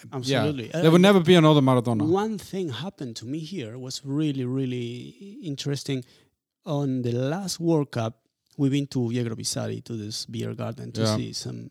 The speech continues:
Speaker 1: some, I guess it was France, uh,
Speaker 2: Mm.
Speaker 1: against Argentina. And there was, of course, it was packed, and there was some guy with the Maradona T-shirt and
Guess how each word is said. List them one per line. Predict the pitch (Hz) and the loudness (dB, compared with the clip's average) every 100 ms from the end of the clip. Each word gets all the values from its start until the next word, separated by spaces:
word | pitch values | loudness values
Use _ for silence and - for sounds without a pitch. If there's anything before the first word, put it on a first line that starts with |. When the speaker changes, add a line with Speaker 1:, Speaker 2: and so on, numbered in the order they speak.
| _ | _
Speaker 1:
some, | - 135 127 110 110 - _ _ _ _ _ - | -14 -10 -10 -10 -14 -18 _ _ _ _ _ -10
I | 123 | -8
guess | 117 | -6
it | 123 | -8
was | 110 - - _ | -10 -14 -18 _
France, | - 120 107 107 - - - - | -8 -6 -6 -8 -8 -10 -12 -12
uh, | 117 | -4
Speaker 2:
Mm. | 110 107 | -2 -2
Speaker 1:
against | 107 107 113 | -4 -8 -12
Argentina. | 107 113 107 120 98 _ _ _ _ _ _ _ _ _ _ _ _ | -10 -12 -12 -12 -14 _ _ _ _ _ _ _ _ _ _ _ _
And | 156 143 147 139 - - - - - _ _ | 0 2 2 0 -6 -20 -20 -20 -20 _ _
there | 147 | 4
was, | 160 - | 4 4
of | 170 - | -6 -2
course, | - 143 | 2 2
it | 135 | 2
was | 117 | -2
packed, | - 143 123 - - - | -4 -4 -4 -8 -18 -6
and | 151 | -4
there | |
was | 151 | -2
some | - 180 160 | -4 -4 -4
guy | 143 139 143 | -4 -4 -4
with | 139 120 | -4 -4
the | 120 117 | -4 -4
Maradona | 117 123 127 143 131 | -2 -2 -2 -4 -6
T-shirt | - 139 - 117 123 _ _ _ _ _ - | -10 -10 -8 -8 -10 _ _ _ _ _ -6
and | 135 127 123 123 123 120 117 | -2 0 0 -2 -4 -6 -8